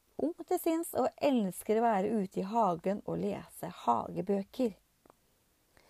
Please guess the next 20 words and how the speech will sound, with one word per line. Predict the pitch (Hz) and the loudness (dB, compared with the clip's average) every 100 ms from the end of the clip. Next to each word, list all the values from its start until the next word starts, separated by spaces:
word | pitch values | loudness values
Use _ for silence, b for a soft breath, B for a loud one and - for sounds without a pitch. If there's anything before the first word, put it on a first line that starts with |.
| b b b b b b b | b b b b b b b
Men | 359 359 | -2 0
dessverre | 349 294 247 247 | 2 4 4 4
så | 262 | 2
har | 262 247 | 2 0
flere | - 202 185 | 4 6 6
av | 208 | 4
hennes | 214 170 175 - - | 2 0 -2 -6 0
venner | 202 196 170 175 | 4 4 2 -2
er | 190 180 | 0 -2
nå | 165 - 170 - | 0 0 -2 0
døde. | 196 180 - - - _ _ _ | 2 2 0 -4 -6 _ _ _
Men | - 226 | -4 0
hun | 254 | 2
har | 294 349 | 2 0
en | 453 - | -2 -2
veldig | 554 339 226 254 220 | 0 0 0 0 0
god | 185 220 | 0 0
kontakt | 202 185 - - | 0 0 0 -6
med | 185 185 208 - - | -2 -2 -2 -4 -2
den | 392 | -2